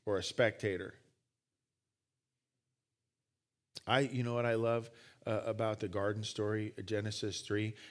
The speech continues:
You know, people like to, like, rip and whine and complain about Eve. "Oh, she was talking to the serpent." Yeah, well, at least she was doing something. At least she was in a conversation. What was Adam do-, Adam doing? Nothing. He was sitting there on his hands, probably on the couch with the remote,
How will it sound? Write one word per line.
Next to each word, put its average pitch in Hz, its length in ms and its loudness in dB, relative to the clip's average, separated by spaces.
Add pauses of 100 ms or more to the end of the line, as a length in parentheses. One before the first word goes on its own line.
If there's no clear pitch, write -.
You 107 80 -4
know, 98 200 0 (320)
people 113 280 0
like 104 240 0
to, 104 120 0
like, 92 320 -4 (220)
rip 110 260 2
and 104 180 -2
whine 104 320 0
and 104 120 -6
complain 101 460 -6
about 92 280 -2
Eve. 101 300 -2
"Oh, 143 180 -6
she 151 180 -6
was 143 180 -4
talking 151 360 -6
to 143 60 -6
the 131 80 -6
serpent." 139 420 -2 (220)
Yeah, 139 140 2
well, 127 120 4
at 117 60 2
least 147 200 4
she 147 140 0
was 117 180 2
doing 110 320 -2
something. - 580 -2 (420)
At 120 120 0
least 156 200 4
she 156 100 4
was 131 180 4
in 127 100 2
a 110 60 -2
conversation. 104 840 0
What 131 140 0
was 131 200 -2
Adam 113 400 4
do-, 95 240 0
Adam 110 300 2
doing? 87 280 -2 (280)
Nothing. 117 520 2 (360)
He 135 80 4
was 127 180 4
sitting 143 280 6
there 135 200 4
on 127 160 2
his 107 160 0
hands, 110 440 2
probably 135 340 4
on 151 140 4
the 147 60 2
couch 120 420 4
with 127 180 4
the 151 80 2
remote, 117 500 8